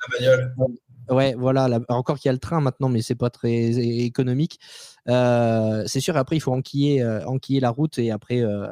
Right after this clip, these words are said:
Speaker 2: après les heures de vol, euh, refaire. C'est combien de, d'heures de route Miami-Orlando ?
Speaker 1: Euh, quatre, quatre, quatre heures.
Speaker 2: Ouais, quatre heures, tu vois. Refaire quatre
Speaker 1: Quatre,
Speaker 2: heures de
Speaker 1: quatre
Speaker 2: route,
Speaker 1: heures, cinq heures.
Speaker 2: ça me
Speaker 1: Ouais,
Speaker 2: freine un
Speaker 1: non,
Speaker 2: peu,
Speaker 1: c'est
Speaker 2: mais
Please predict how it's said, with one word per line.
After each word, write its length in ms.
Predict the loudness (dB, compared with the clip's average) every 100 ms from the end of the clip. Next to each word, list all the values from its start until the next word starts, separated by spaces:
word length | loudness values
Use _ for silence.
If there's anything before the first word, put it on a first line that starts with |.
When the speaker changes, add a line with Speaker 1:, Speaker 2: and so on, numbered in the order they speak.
| -8
Speaker 2:
après 280 | -10 -6
les 160 | -4 0
heures 100 | 0
de 120 | 2
vol, 260 | 2 2 0 _ -20 -20 _ -4
euh, 40 | 0
refaire. 360 | 0 0 -2 -4 _ _ _ -6
C'est 100 | -2
combien 220 | 2 2
de, 200 | 2 2
d'heures 200 | 2 0
de 60 | 0
route 280 | -2 -2
Miami-Orlando ? 680 | 0 2 2 2 2 2 4
Speaker 1:
Euh, 100 | 4 2
quatre, 160 | -4 -4
quatre, 200 | -4 0
quatre 240 | 2 2 0
heures. 260 | -2 -4 -20 _ _ _
Speaker 2:
Ouais, 160 | 0 0
quatre 240 | 0 -4
heures, 100 | -4
tu 120 | -4 -4
vois. 80 |
Refaire 260 | -2 -2 -2
quatre 140 | -2
Speaker 1:
Quatre, 80 | 0
Speaker 2:
heures 80 | 0
de 80 | 2
Speaker 1:
quatre 100 | 2
Speaker 2:
route, 140 | 2
Speaker 1:
heures, 80 | -2
cinq 480 | -14 -18 -10 -6 -6
heures. 100 | -8 -12 -20 _ _ _ _ _
Speaker 2:
ça 320 | -18 -8 -2 0
me 60 |
Speaker 1:
Ouais, 60 | 4
Speaker 2:
freine 160 | 6 6
un 40 | 4
Speaker 1:
non, 40 |
Speaker 2:
peu, 140 | -2 -6
Speaker 1:
c'est 100 | -4
Speaker 2:
mais 220 | -4 -4